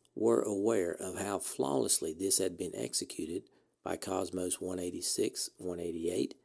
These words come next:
and Cosmos two twelve and two thirteen, and they remained very mindful of Beregevoy's difficulties on Soyuz three. The matter was mostly decided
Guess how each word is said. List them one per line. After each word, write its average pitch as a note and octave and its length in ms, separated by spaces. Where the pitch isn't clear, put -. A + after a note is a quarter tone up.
and - 220
Cosmos F2+ 720
two F#2+ 160
twelve F#2 500
and G2+ 100
two F2+ 160
thirteen, - 560
and G#2+ 320
they A#2 340
remained C3 760
very D3+ 360
mindful D3+ 640
of G#2 200
Beregevoy's A2 1000
difficulties - 880
on F2+ 200
Soyuz G#2 640
three. C3 320
The G2+ 80
matter F3+ 560
was A2 260
mostly C#3 680
decided - 720